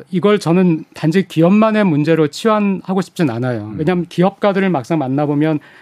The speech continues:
Speaker 1: 그분들도, 어, 자기 그 사원들에게 충분한 복지와 급여를 주고
Speaker 2: 음.
Speaker 1: 정규직 일자리를 많이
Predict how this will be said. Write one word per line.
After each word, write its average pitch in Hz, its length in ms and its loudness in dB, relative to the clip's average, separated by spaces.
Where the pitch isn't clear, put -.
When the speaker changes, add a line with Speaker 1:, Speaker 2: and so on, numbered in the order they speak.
Speaker 1:
그분들도, 180 800 0
어, 131 220 -4
자기 180 600 2
그 139 320 -2
사원들에게 175 680 0
충분한 180 600 0
복지와 151 560 -2
급여를 151 400 -2
주고 131 280 -4
Speaker 2:
음. 214 40 0
Speaker 1:
정규직 160 400 -2
일자리를 147 300 -2
많이 135 260 0